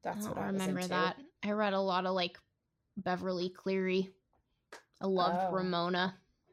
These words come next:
Speaker 1: I liked the Babysitter's Club.
Speaker 2: Yeah, I liked that too. And Sweet Valley High. Nancy
Speaker 1: Yep.
Speaker 2: Drew.
Speaker 1: Yep.
Speaker 2: <laughs> And then, of course, you get into your R L Stine and Christopher Pike.
Speaker 1: Right. That's when I got older.
Speaker 2: Yeah.
Speaker 1: And they'd have, like, the boyfriends and the girlfriends would actually, like, have, like,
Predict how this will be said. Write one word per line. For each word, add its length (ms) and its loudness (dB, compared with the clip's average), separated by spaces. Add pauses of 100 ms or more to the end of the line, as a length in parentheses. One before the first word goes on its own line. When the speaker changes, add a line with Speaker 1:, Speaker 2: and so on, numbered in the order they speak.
(540)
Speaker 1:
I 60 -4
liked 220 -2
the 80 -8
Babysitter's 640 -10
Club. 320 -12 (160)
Speaker 2:
Yeah, 220 0 (140)
I 60 -8
liked 280 -6
that 120 0
too. 180 -2
And 160 2
Sweet 300 -2
Valley 280 2
High. 400 -2 (360)
Nancy 400 -2
Speaker 1:
Yep. 60 -6
Speaker 2:
Drew. 340 -2 (720)
Speaker 1:
Yep. 260 -8 (120)
Speaker 2:
<laughs> 100 2 (920)
And 120 4
then, 100 4
of 140 0
course, 260 4
you 100 0
get 140 4
into 300 0
your 240 0
R 180 6
L 160 4
Stine 560 0
and 160 -6
Christopher 540 -4
Pike. 240 2
Speaker 1:
Right. 420 4 (120)
That's 260 2
when 100 4
I 80 4
got 220 2
older. 600 4 (200)
Speaker 2:
Yeah. 160 2
Speaker 1:
And 80 6
they'd 140 6
have, 280 6
like, 360 4
the 260 0
boyfriends 580 2
and 100 -4
the 60 0
girlfriends 560 0
would 120 -4
actually, 340 -2
like, 180 0
have, 320 -4
like, 240 -4